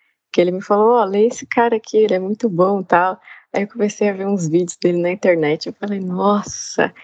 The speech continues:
esse cara abriu minha mente." E aí eu lembro que eu virava noites assistindo as coisas do Olavo,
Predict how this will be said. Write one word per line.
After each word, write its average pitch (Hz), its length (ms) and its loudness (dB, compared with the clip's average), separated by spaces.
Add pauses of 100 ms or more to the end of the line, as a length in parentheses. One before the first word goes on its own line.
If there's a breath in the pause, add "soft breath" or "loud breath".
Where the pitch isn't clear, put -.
(120)
esse - 120 -10
cara 180 200 2
abriu 185 280 -2
minha 226 120 4
mente." 185 380 0
E 180 40 6
aí 175 120 4
eu 180 80 0
lembro 190 420 0
que 185 480 0 (380 loud breath)
eu 190 140 2
virava 196 440 2
noites 196 440 -2
assistindo 196 640 -2
as 185 140 -8
coisas 180 260 -2
do 170 120 0
Olavo, 180 560 2